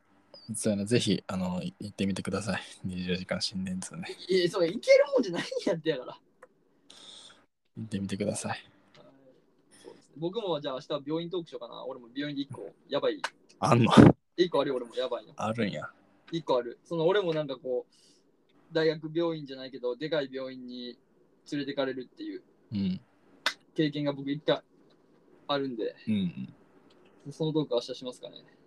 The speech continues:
Speaker 1: そうですね。
Speaker 2: はい。いや、まあ、今日はこの感じで。
Speaker 1: 終わりましょう。
Speaker 2: 終わりましょうかね。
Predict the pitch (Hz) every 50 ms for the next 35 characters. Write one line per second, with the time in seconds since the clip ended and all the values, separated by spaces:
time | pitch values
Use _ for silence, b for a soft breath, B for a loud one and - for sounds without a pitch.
0 | - - - - _ - 127 123 - - - 101 98 - - - - 95 92 90
1 | 95 - _ _ _ - - 127 117 117 - - - - - - - - - -
2 | - - - _ - - - - - - 120 120 117 127 123 117 117 113 107 -
3 | B B B B B B B B - _ _ _ - 147 131 123 - 123 120 117
4 | 117 117 117 117 117 117 113 113 110 110 - - _ - _ _ _ _ - -
5 | _ _ - - - - - - - - - - - - - - - - - -
6 | - - - - - - - _ _ _ _ _ B B B B B B B B
7 | B B - - - - - - - - 101 98 98 98 98 95 - - 95 -
8 | - 131 131 131 131 127 123 - 127 113 - 98 95 95 87 87